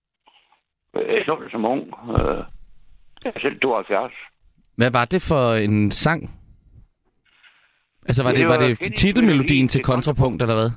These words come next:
Speaker 1: Ja, ja, det var
Speaker 2: Nå.
Speaker 1: kendingsmelodien til Kontrapunkt, ja.
Speaker 2: Nå, for søren. Okay, ja, nej, den, øh, d-, den, øh, var lidt
Speaker 1: Ja,
Speaker 2: for
Speaker 1: det,
Speaker 2: en
Speaker 1: det, det,
Speaker 2: obskur,
Speaker 1: det,
Speaker 2: øh, reference til min, øh, <laughs> begrænsede
Speaker 1: nej,
Speaker 2: viden.
Speaker 1: det, det, det, det, det, det, det er du ikke gammel nok til.
Speaker 2: Det er jeg
Speaker 1: Og,
Speaker 2: simpelthen ikke
Speaker 1: øh,
Speaker 2: gammel nok
Speaker 1: at
Speaker 2: til.
Speaker 1: opleve.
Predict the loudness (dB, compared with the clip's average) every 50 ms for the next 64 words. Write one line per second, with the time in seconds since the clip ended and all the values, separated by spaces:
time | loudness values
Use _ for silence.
0 | -8 _ _ _ _ _ _ _ -6 -6 -6 -6 -10 _ -20 -8 _ 0 0 2
1 | 2 2 -2 -2 -4 -12 -8 -6 -6 -6 -6 -8 -6 -6 -6 -4 -2 -4 -4 -4
2 | -8 -10 -10 -6 -6 -6 -6 -6 -4 _ 0 2 2 2 0 0 -4 -4 -2 -2
3 | -2 -2 0 0 0 0 2 2 2 0 0 0 0 0 0 0 -2 -2 -2 0
4 | 0 0 0 0 2 2 4 2 2 2 2 2 2 2 0 -2 -4 _ _ -12
5 | -12 -12 -14 -16 -18 -20 -20 -20 -20 _ _ 0 2 2 4 2 2 2 2 2
6 | 2 2 2 2 2 0 0 0 0 -2 -2 -2 -2 -4 -4 -4 0 0 0 2
7 | 2 0 0 0 0 2 2 2 2 2 2 0 0 -2 0 2 4 4 6 4
8 | 4 2 2 2 0 0 0 0 0 0 0 0 -2 -4 0 0 2 4 4 2
9 | 4 2 4 4 4 2 0 0 -2 -2 -2 0 -2 0 2 2 0 0 0 -2
10 | -2 -2 -2 0 0 2 4 4 4 2 2 0 -4 -8 -8 -10 -10 -8 -6 -6
11 | -6 -6 -6 -10 -4 -4 -2 0 0 0 0 0 -2 -4 -4 -2 -2 -2 -4 -4
12 | -4 -6 -4 -4 -6 -8 -8 -8 -4 -4 -4 -4 -4 -8 -18 _ -20 -20 _ 0
13 | 0 0 2 2 2 2 2 2 2 2 2 0 0 2 2 2 2 2 0 0
14 | 0 0 0 -2